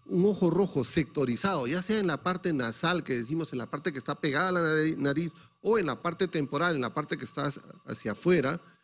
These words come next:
eh, eh, y se pone constantemente rojo, con el sol, el polvo, el humo, el viento, el calor, salir de la ducha, es probable que tenga carnosidad, es probable que tenga molestias de sa-, sensación de cuerpo extraño,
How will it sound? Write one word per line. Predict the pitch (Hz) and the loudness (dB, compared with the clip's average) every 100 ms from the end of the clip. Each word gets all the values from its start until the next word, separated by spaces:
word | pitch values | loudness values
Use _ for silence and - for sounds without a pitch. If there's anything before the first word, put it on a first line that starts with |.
| _ _ _ | _ _ _
eh, | - 131 139 | -10 -10 -8
eh, | 143 123 123 - | -4 -2 -2 -2
y | 139 | -2
se | 117 120 | 0 0
pone | 185 202 180 | 2 2 2
constantemente | 131 120 175 165 156 156 165 | 0 0 0 2 2 2 2
rojo, | 165 156 117 - | 2 0 -4 -6
con | 127 117 | -2 -2
el | 104 | 0
sol, | 160 147 147 135 123 | 2 4 4 4 2
el | 113 | -2
polvo, | 104 147 143 123 120 | 0 2 2 2 0
el | 117 | 2
humo, | 143 160 139 123 | 2 2 0 -2
el | 113 110 | -2 2
viento, | 151 156 131 127 | 2 2 0 -4
el | 107 | -2
calor, | 113 135 151 - - _ _ _ | 0 2 0 -4 -20 _ _ _
salir | - 151 139 143 | -6 0 4 4
de | 139 | 2
la | 131 | 2
ducha, | 143 170 - - | 2 2 0 -6
es | - - | -8 -2
probable | 185 202 190 143 | 0 2 2 0
que | 131 | -2
tenga | 127 135 127 | -2 -2 -2
carnosidad, | 123 120 117 127 117 - - _ _ | -2 -2 0 0 -2 -6 -20 _ _
es | 165 165 | 0 2
probable | 170 175 180 165 | 2 2 0 0
que | 143 | -4
tenga | 156 156 | -4 -2
molestias | 147 147 160 165 139 | 0 0 0 0 0
de | 113 | 0
sa-, | 120 113 127 | -4 -4 -6
sensación | 120 135 117 107 139 | 0 2 2 -2 0
de | 131 | 0
cuerpo | 135 120 117 | 0 -2 -4
extraño, | - 165 165 147 139 139 | 0 2 2 2 2 0